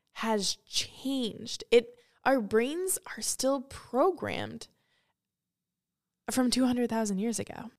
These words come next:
Our brains <laughs> haven't changed much over the past hundred thousand, two hundred thousand years, but our circumstances of what life looks like now, today, and what it looked like two hundred years ago are completely different. And so back in the day,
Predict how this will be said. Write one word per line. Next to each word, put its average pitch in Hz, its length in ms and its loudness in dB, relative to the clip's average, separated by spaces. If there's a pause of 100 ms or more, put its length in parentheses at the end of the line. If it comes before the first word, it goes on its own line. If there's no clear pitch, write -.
(140)
Our 311 160 2
brains 277 420 -2
<laughs> - 20 -2
haven't 233 800 0
changed 233 520 0
much 165 440 -4
over 202 220 2
the 190 100 -2
past 185 520 2 (380)
hundred 277 400 4
thousand, 240 460 6
two 247 120 4
hundred 233 220 2
thousand 208 360 4
years, 240 280 0
but - 180 4
our 269 160 6
circumstances 226 840 -2
of 190 80 -6
what 220 200 2
life 214 400 2
looks 202 300 -2
like 202 260 0
now, 185 600 -2
today, 262 580 4 (300)
and 208 160 4
what 240 140 6
it - 20 0
looked 294 160 4
like 269 180 4
two 254 140 0
hundred 240 260 0
years 202 220 0
ago 262 260 2
are 269 140 0
completely 262 600 -6
different. 226 520 -4 (280)
And 277 140 -2
so 302 140 2
back 254 280 -4
in 349 60 -4
the 349 120 -2
day, 254 320 2